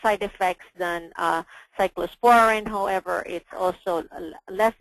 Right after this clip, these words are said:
effectivity. However, a better, uh, side effect profile. And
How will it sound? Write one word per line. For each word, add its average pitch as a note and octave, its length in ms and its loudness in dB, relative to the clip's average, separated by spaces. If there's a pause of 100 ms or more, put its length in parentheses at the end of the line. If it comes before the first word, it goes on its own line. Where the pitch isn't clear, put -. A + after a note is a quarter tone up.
effectivity. A3 1120 -4 (440)
However, F#3+ 720 2
a F#3 120 -10 (140)
better, F#3+ 500 4
uh, E3+ 160 0 (100)
side F#3 200 -2
effect - 260 -6 (140)
profile. F#3 680 4 (240)
And F#3+ 260 -6